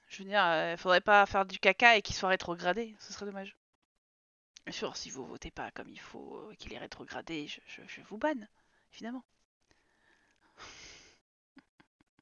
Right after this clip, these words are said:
Allez, quatre publications,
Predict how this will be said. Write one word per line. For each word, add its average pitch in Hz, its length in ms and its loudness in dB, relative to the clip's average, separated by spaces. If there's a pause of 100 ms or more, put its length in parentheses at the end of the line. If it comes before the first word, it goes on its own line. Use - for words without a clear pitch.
(1600)
Allez, 294 240 10
quatre - 340 6
publications, 311 840 4